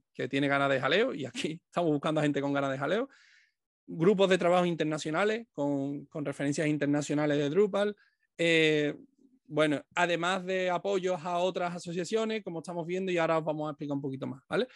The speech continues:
Entonces, todo esto, como comprenderéis, al final tiene un, necesita una estructura, una infraestructura básica, ¿vale? Eh, y además yo soy el secretario de la asociación, por lo tanto yo creo que puedo,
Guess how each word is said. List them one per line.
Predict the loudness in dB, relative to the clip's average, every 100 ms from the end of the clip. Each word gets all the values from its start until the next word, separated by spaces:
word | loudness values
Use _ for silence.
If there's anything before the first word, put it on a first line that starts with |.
| -20 -4
Entonces, | 0 2
todo | 4 6 8
esto, | 6 4 2 2
como | 0 0
comprenderéis, | 0 0 0 2 2 2 -2 -8 _ _ _ -20 -20 -14 -6
al | -4
final | -4 -4 -2 -2 -6 _ _ -2
tiene | 4 4 4 -2 _ _
un, | -14 -8 -4 -4 -4 -6 -4
necesita | -2 -2 -4 0 2
una | 2
estructura, | 0 -4 -2 0
una | 0 -2
infraestructura | 0 -2 -2 -6 0 2
básica, | 2 0 -6 -16
¿vale? | -10 -6 -6 -8 _ _ _ _ _ -4
Eh, | 0
y | 6
además | 6 8 6
yo | 4 4
soy | 4
el | 4
secretario | 2 4 4 4 4
de |
la | 2
asociación, | 2 0 0 -2 0
por | 0
lo | 0
tanto | -2 -2
yo | -2 -2 -2
creo | -2 0
que | 0
puedo, | 0 0 0